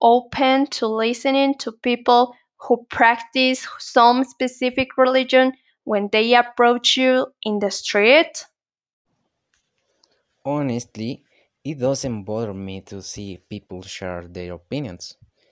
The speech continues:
Speaker 2: but I'm not always willing to listen to their preference.
Speaker 1: Yes, Sergio, because it's not about tolerance,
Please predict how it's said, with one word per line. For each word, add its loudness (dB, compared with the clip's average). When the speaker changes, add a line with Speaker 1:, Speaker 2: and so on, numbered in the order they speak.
Speaker 2:
but -10
I'm -6
not -8
always -4
willing -12
to -18
listen -14
to -20
their -14
preference. -18
Speaker 1:
Yes, 4
Sergio, -4
because 2
it's 2
not 4
about 6
tolerance, 0